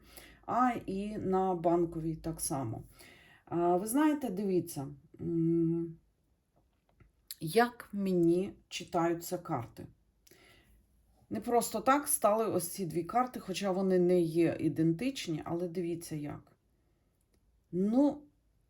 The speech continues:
розвал країни, ну, повністю. А тут слухають якогось, м, зараз я поясню, а, є якийсь, хто підказує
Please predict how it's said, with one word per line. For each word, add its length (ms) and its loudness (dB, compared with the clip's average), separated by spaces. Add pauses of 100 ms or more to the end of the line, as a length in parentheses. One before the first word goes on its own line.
(680)
розвал 640 4 (260)
країни, 580 4
ну, 120 -2
повністю. 840 -2 (1000)
А 140 0
тут 400 0 (120)
слухають 920 2 (280)
якогось, 880 0 (720)
м, 480 2
зараз 340 0
я 60 -2
поясню, 580 -2 (500)
а, 460 4 (200)
є 300 6
якийсь, 540 -4 (420)
хто 600 2 (340)
підказує 800 0